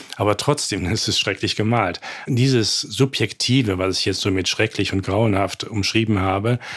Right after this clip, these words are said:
bleibt letztendlich dann doch noch das Auge des Kenners. Und da sind wir jetzt in einem Bereich immer noch, der eben, ja, auch vage ist. Denn, äh, Kunstgeschichte ist eben in dem Fall auch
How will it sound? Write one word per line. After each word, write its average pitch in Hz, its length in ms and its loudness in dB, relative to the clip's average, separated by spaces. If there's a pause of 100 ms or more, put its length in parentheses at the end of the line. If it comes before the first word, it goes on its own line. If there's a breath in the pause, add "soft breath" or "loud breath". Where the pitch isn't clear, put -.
(340 loud breath)
bleibt 110 400 2
letztendlich 117 580 2
dann 101 220 0
doch 113 160 2
noch 117 140 4
das - 280 -2
Auge 113 580 4
des 101 220 -4
Kenners. 87 440 0
Und 98 220 -2
da 104 160 2
sind 110 200 2
wir 104 60 2
jetzt 98 180 -2
in 107 80 0
einem 98 280 0
Bereich 92 420 0
immer 127 300 4
noch, 87 340 -2 (400 loud breath)
der 110 300 4
eben, 110 720 2
ja, 127 280 2
auch - 200 -8
vage 104 400 2
ist. 85 260 -8
Denn, 101 400 0
äh, 101 240 0
Kunstgeschichte 113 560 0
ist 107 180 0
eben 107 160 0
in 101 140 0
dem 107 180 2
Fall 101 200 -2
auch 98 260 -4